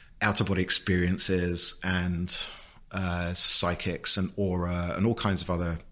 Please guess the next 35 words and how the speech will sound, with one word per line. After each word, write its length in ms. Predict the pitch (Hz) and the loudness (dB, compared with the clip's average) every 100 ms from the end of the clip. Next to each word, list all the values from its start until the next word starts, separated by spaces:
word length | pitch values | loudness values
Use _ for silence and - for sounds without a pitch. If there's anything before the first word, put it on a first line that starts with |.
| - | -4
esoteric 400 | 98 110 95 - | -2 0 -2 0
weird 160 | 139 | 2
stuff, 300 | 139 90 85 - - - - | 2 0 -6 -14 -18 -18 -2
which 180 | 120 - | 2 4
is 60 | |
definitely 300 | 151 156 107 | 4 4 2
outside 400 | 101 104 - 98 | 0 0 0 -2
the 80 | 95 | -2
realm 300 | 87 90 87 | -2 0 0
of 300 | 85 - - | -2 -8 -8
what 160 | 95 85 | -4 -4
a 40 | |
physicist 540 | - 107 107 92 - | -2 -2 0 -2 -4
would 140 | - - | -6 -8
consider 440 | 85 - 87 85 | -4 -2 -2 -4
rational, 440 | 82 87 - - 85 - - | -2 0 2 0 -4 -16 -18
right? 200 | - 101 104 - - - - | -8 -8 -6 -12 -12 -12 0
And 80 | |
he 60 | 143 | 4
goes 200 | 151 151 | 6 6
off 300 | 113 - - - - - | 4 0 -10 -14 -20 -8
and 120 | - 120 | 4 6
then 80 | |
he, 80 | 127 123 - - | 6 2 -6 0
he, 180 | 139 | 2
like, 220 | 123 127 127 | 4 4 4
talks 280 | 156 151 | 2 2
about 200 | - 120 | 2 4
it 200 | 117 110 - | 4 2 2
in 140 | 117 | 2
the 60 | 113 | 6
same 840 | - - 135 139 143 143 139 127 - - _ - - - - - | 6 6 4 4 2 2 0 -2 -8 -20 _ -20 -20 -20 -14 2
language 400 | 117 117 104 107 | 6 6 6 6
and 140 | 101 | 6
level 400 | 101 95 92 - | 6 4 0 -2